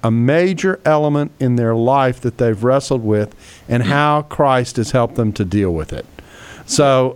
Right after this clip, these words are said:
Speaker 1: um, so am I helping or not? <laughs>
Speaker 2: No, that's very helpful. Yeah. I mean, my, my story is, is I, I was raised in a Christian family,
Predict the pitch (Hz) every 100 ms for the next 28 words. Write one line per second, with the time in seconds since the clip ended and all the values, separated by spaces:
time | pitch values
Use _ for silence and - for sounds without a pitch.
0 | - 127 113 110 - - - - - -
1 | - - 135 131 151 143 135 131 175 196
2 | 233 247 226 147 139 135 104 - - -
3 | - 190 - - - - - 151 160 170
4 | - 170 151 120 - 82 90 113 135 117
5 | 101 123 139 160 - 156 180 - 175 156
6 | 143 120 104 - - - 117 107 98 -
7 | - - - 127 127 120 117 120 127 127
8 | 113 104 120 - 113 101 104 98 98 127